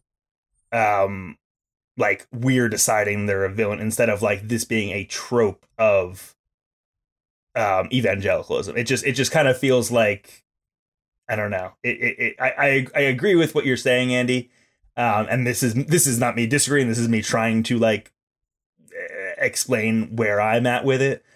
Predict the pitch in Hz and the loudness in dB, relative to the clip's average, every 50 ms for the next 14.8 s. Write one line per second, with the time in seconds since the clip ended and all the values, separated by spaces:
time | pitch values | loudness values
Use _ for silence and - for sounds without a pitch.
0 | _ _ _ _ _ _ _ _ - 120 110 107 104 104 98 92 95 92 92 95 | _ _ _ _ _ _ _ _ -2 0 2 2 2 0 -2 -4 -6 -10 -14 -16
1 | 98 _ _ _ _ _ _ _ _ _ _ _ _ _ _ _ _ _ - 117 | -18 _ _ _ _ _ _ _ _ _ _ _ _ _ _ _ _ _ -6 -4
2 | 120 - - 127 117 110 - - 120 117 - - 151 143 127 120 113 110 110 120 | -4 -2 0 0 0 0 -2 -4 -4 -6 -4 -2 2 2 2 2 2 0 0 0
3 | 123 117 107 - - 117 117 - - - - 127 127 117 117 - - - 127 120 | 0 0 0 -2 -2 -2 -2 -4 -6 -12 -6 -4 -4 -4 -4 -6 -10 -6 -2 0
4 | 113 110 107 104 101 101 98 78 - - _ _ _ _ _ _ _ _ _ _ | 0 0 0 -2 -6 -8 -12 -14 -16 -20 _ _ _ _ _ _ _ _ _ _
5 | _ _ - 110 104 98 98 - - 135 117 113 113 107 104 - - - 120 113 | _ _ -4 -2 0 0 -2 -2 0 0 2 2 2 0 -2 -2 -2 -2 -2 0
6 | 107 107 101 101 98 98 - _ _ _ _ _ _ _ _ _ _ - 107 101 | -2 -2 -4 -4 -6 -12 -16 _ _ _ _ _ _ _ _ _ _ -4 -4 -4
7 | - - - 113 117 117 110 101 - - - 110 95 92 90 92 95 95 95 101 | -4 -6 -6 -2 -2 0 0 -2 -4 -4 -4 -4 -4 -4 -6 -10 -10 -10 -10 -10
8 | 101 104 113 110 104 120 131 131 127 123 123 156 151 147 143 143 123 151 151 139 | -6 -4 -2 0 2 2 4 4 4 4 4 4 4 6 4 4 4 4 4 4
9 | 139 135 135 - - 170 156 - - 151 147 127 - 160 151 151 - 131 120 139 | 4 2 0 0 0 0 0 -2 -2 -4 -4 -2 -2 0 -2 -2 -2 -2 0 2
10 | 143 165 170 143 120 117 110 101 - - - - - - _ _ 113 120 120 120 | 2 4 2 2 2 0 -2 -2 -6 -12 -18 -20 -20 -20 _ _ 0 0 2 2
11 | 120 120 117 139 143 160 185 208 208 208 202 185 160 143 127 113 104 107 104 87 | 2 2 4 4 4 4 4 4 4 6 6 6 6 4 2 2 0 -2 -4 -4
12 | 82 82 - _ _ _ _ _ _ _ - 113 107 98 95 95 92 90 82 78 | -4 -8 -16 _ _ _ _ _ _ _ -4 -2 0 2 2 0 0 -2 -4 -6
13 | 76 98 107 - _ _ _ _ _ _ _ _ _ _ _ _ _ _ _ _ | -10 -12 -14 -16 _ _ _ _ _ _ _ _ _ _ _ _ _ _ _ _
14 | _ _ - 104 98 95 87 95 104 92 85 92 95 92 87 - | _ _ -8 -8 -8 -6 -6 -6 -6 -6 -6 -6 -6 -6 -6 -8